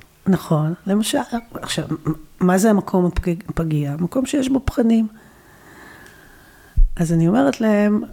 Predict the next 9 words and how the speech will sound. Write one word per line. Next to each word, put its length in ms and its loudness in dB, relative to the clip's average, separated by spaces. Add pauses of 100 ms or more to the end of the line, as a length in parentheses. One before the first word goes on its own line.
(160)
להם 260 2
זה 120 0
לרווקים, 720 0 (240)
"אוקיי, 400 -2 (1040)
צאו 260 0
לדייט, 540 -2 (460)
על 240 0
ההתחלה, 540 -2
כבר 320 -4